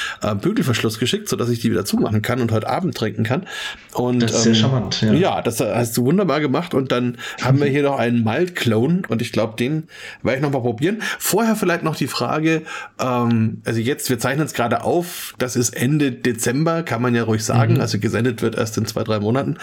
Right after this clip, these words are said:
Speaker 1: ähm, aber, ähm, da läuft ja gerade in, in England so eines der sportlichen Hauptevents, nämlich die Darts-W M. Schaust du die auch ab und zu an?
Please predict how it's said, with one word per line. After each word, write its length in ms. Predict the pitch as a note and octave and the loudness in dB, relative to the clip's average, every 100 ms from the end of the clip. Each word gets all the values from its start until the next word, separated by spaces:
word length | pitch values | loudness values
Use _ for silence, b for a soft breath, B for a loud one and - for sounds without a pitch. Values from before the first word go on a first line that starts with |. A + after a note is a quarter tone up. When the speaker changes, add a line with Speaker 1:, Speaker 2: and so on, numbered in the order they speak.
| B B B - | B B B -2
Speaker 1:
ähm, 360 | B2 A#2+ A#2+ | 2 2 0
aber, 420 | A#2 G#2+ B2 D#3+ D#3+ B B | -2 -2 0 0 -2 B B
ähm, 240 | B2 B2 | 0 0
da 120 | A2+ A2+ | 0 0
läuft 300 | A2+ - C#3+ | 0 0 -2
ja 60 | |
gerade 320 | A#2+ A#2 B2+ B2+ | 0 0 2 2
in, 160 | A2+ | 0
in 360 | - - B2 A#2 | -2 -2 0 2
England 460 | G#2+ A#2+ C3+ C3+ B2 | 2 0 0 0 2
so 400 | A#2 A#2 A2+ A2 - - | 4 4 2 0 -6 -8
eines 380 | - A2 A#2+ A2 | -4 0 0 0
der 300 | A2 A#2+ B2 | 0 2 0
sportlichen 640 | - - G#2+ A2+ B2 A#2+ A2+ | -2 -2 -2 0 0 0 0
Hauptevents, 760 | A#2+ - D#3 A#2+ A2+ E3+ E3+ | -2 0 0 0 0 0 0
nämlich 220 | A#2 A#2+ | 0 2
die 120 | A#2+ A2+ | 0 0
Darts-W 440 | F#2 B2 - D3+ | 0 -2 0 0
M. 360 | A2 D#3 F3+ F#3 B | 2 2 0 -2 B
Schaust 320 | - A#2 - | -2 -2 0
du 80 | D3+ | 0
die 180 | C#3 A#2 | 2 2
auch 200 | A2 - | -2 -4
ab 120 | C3 | -2
und 120 | D#3+ | -2
zu 140 | - - | 0 0
an? 180 | A3+ | 0